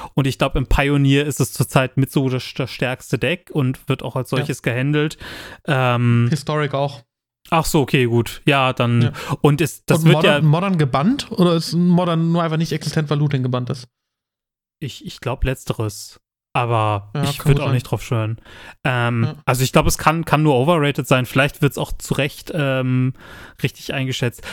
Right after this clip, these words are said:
Speaker 1: Wie gesagt, im, im Legacy-Kontext ist es nicht, ist es nicht, nicht, äh, präsent und das auch irgendwo zu Recht. Ähm, und deswegen w-, wäre meine leichte Tendenz overrated. Aber was hast du, äh, mit Erfahrung denn dazu zu sagen?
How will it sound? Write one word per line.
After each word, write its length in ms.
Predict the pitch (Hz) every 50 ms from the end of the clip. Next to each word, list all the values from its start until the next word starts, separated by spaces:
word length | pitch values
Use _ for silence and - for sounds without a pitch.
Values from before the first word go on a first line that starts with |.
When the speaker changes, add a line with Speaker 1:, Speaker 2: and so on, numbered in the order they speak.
| - - -
Speaker 1:
Wie 80 | 135
gesagt, 280 | 127 123 143 135 - -
im, 240 | 175 143 139 165 156
im 180 | 185 139 135 131
Legacy-Kontext 880 | 127 143 156 165 - - 156 - - 160 147 - 151 135 131 - - -
ist 200 | - 147 - 160
es 120 | - -
nicht, 340 | 156 139 - - - - -
ist 180 | - - - -
es 180 | - - -
nicht, 340 | 151 135 127 - - - -
nicht, 240 | 135 127 - - -
äh, 360 | - 139 123 117 117 117 120 117
präsent 720 | - - - 135 113 - 127 120 123 135 139 135 135 -
und 160 | - 117 -
das 140 | 123 - - 165
auch 180 | 139 - - - - 131
irgendwo 400 | 123 117 127 120 123 117 117 120
zu 200 | - - - -
Recht. 460 | 127 123 139 - - - - - _ _ _ _ - - - - - _ _ _ _ _ _ _ -
Ähm, 440 | 117 110 107 107 104 104 104 101 104 _ _ _ _ _ _ _ _ _ _ _ _ _ _ _ _ _ _ _ _ _ -
und 180 | - 127 120 110
deswegen 680 | 120 107 101 117 113 117 117 120 117 117 117 110 107 -
w-, 180 | 117 113 110
wäre 260 | 120 117 117 110 123
meine 260 | 113 110 110 110 113 110
leichte 260 | 110 110 107 - 143
Tendenz 400 | - - 117 110 117 113 110 -
overrated. 760 | 143 127 120 135 120 110 113 113 110 - 110 107 104 - - 131
Aber 360 | 113 110 110 107 107 104 - - - - - - - -
was 180 | - 123 - -
hast 160 | 127 - -
du, 320 | 147 135 147 131 127 -
äh, 100 | 175 160
mit 200 | 139 120 139 -
Erfahrung 420 | 151 131 - 151 135 120 120 117 110
denn 140 | 117 110 107
dazu 260 | 113 107 - - 123
zu 160 | - - 135
sagen? 480 | 117 117 110 107 107 107 107 107 110